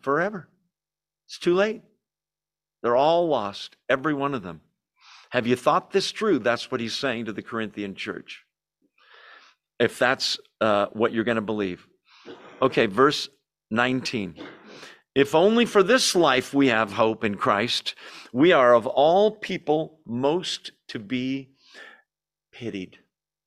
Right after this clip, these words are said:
Because we belie-, we have this hope in the great by and by, and it turns out when you die, it ain't true. He didn't rise from the dead.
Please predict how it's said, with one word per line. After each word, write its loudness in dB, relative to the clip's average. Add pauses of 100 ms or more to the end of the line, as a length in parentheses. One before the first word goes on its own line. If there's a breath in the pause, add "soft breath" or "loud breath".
(800)
Because -12
we -4
belie-, -4
we -4
have -4
this -2
hope -2 (1080)
in 0
the 0
great 2
by 2
and 0
by, 0 (180 loud breath)
and 2
it 0
turns 0
out 2
when -4
you -2
die, 0
it -4
ain't -10 (360)
true. -4 (580)
He -2
didn't 0
rise 0
from -10
the -6
dead. -4